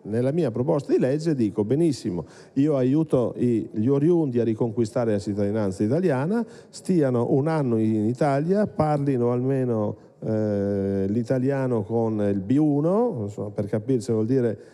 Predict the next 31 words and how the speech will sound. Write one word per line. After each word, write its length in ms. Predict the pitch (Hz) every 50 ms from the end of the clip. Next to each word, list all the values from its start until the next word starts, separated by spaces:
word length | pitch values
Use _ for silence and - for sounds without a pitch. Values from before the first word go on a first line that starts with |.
| - - - -
che 100 | - 127
sanno 360 | 110 - 151 147 143 143 131
comunicare, 920 | 127 - 143 143 139 139 139 131 113 - 147 143 139 131 123 120 - 143
ricevere 540 | 120 135 143 135 - 165 165 156 139 131 127
informazioni 840 | 120 113 - 131 127 123 123 117 110 - 143 139 127 120 113 113 113
e 60 | 107
parlare 600 | 104 - 127 113 110 117 123 123 120 113 107 113 -
e 20 |
fare 240 | - - 123 110 113
un 80 | 110
discorso 460 | 107 113 113 - - 123 110 104 117 104
sensato 440 | 110 110 104 - 131 127 110 -
in 60 | 104 101
italiano, 580 | 107 123 208 233 175 92 87 95 113 151 180 - - - - - -
e 140 | - 147 135
ti 100 | - 175
accordo 380 | 170 - - 131 135 139 135 131
la 100 | 110 101
cittadinanza, 720 | - 127 120 - 147 175 220 262 262 196 139 110 - 117
perché 460 | 104 113 175 190 190 - 220 190 139 - - - - - - - - - -
al 240 | - 214 214 190 139
contrario 600 | - 208 233 220 - 160 160 180 208 233 254 196
sta 140 | - -
succedendo 540 | 151 - 185 160 - 147 151 180 202 185 139
proprio 240 | 139 175 165 160 147
questo. 260 | - 208 190 - -
La 100 | 156 185
cittadinanza 640 | 180 - 233 214 233 233 240 240 240 214 165 - 156
italiana 480 | 143 151 131 143 170 180 180 160 135
è 80 | 127 139
ambita, 640 | 151 160 160 160 185 180 147 - 104 98 90 95